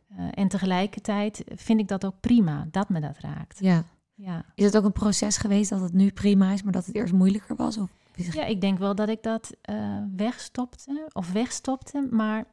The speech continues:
Speaker 1: als je probeert uit te leggen van, "Ik, ik, ik was daar ten tijde van de tsunami," wil degene aan wie je dat vertelt, wil het ook in kaart kunnen brengen, wil het duidelijk hebben, hè? Dus heel logisch komen de vragen als, "Heb jij een golf gezien? Heb je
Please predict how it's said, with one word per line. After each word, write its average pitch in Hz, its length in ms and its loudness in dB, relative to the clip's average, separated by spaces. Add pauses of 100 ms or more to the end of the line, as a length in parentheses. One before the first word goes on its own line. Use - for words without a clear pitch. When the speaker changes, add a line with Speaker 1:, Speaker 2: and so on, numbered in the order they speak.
(180)
Speaker 1:
als 202 180 -4
je 202 60 -4
probeert 208 360 -2
uit 233 200 2
te - 80 -4
leggen 190 400 0
van, 196 400 -2
"Ik, - 280 -10
ik, - 220 -8
ik - 180 -10
was 190 240 2
daar 208 440 2
ten 190 140 0
tijde 185 240 0
van 185 120 -2
de 175 80 0
tsunami," 190 560 0 (640)
wil 214 320 0
degene 226 380 4
aan 214 120 4
wie 202 100 2
je 214 60 2
dat 202 160 -2
vertelt, 214 380 -2
wil 214 120 0
het 214 160 -2
ook 208 200 -4
in 185 220 2
kaart 226 320 0
kunnen 165 220 0
brengen, 147 300 -4
wil 185 100 0
het 190 140 -2
duidelijk 190 420 2
hebben, 151 280 -4
hè? 208 160 -2
Dus 202 240 -4
heel 208 260 2
logisch 202 560 4
komen 185 260 0
de 180 60 0
vragen 180 340 -4
als, 165 120 -6
"Heb 185 160 -4
jij 175 100 0
een 170 80 2
golf 220 300 0
gezien? 165 400 -6
Heb 180 180 -6
je 180 320 -4